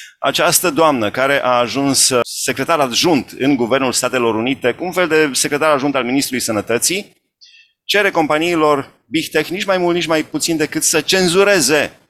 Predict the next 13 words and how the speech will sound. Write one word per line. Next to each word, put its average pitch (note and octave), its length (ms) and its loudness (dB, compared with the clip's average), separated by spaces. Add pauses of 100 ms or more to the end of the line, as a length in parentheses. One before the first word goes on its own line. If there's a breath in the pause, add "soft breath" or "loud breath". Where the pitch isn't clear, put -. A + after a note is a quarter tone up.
(120)
orice C3+ 300 -2
informație C3 800 0
cu B2+ 140 -6
privire A#2+ 380 -2
la A2+ 360 0 (240 soft breath)
faptul B2+ 420 -2
că B2+ 360 2
un E3+ 160 0
copil D3+ 360 0
poate C3+ 260 -2
să-și A#2+ 240 -2
schimbe G#2+ 520 -4
genul. A2 640 -4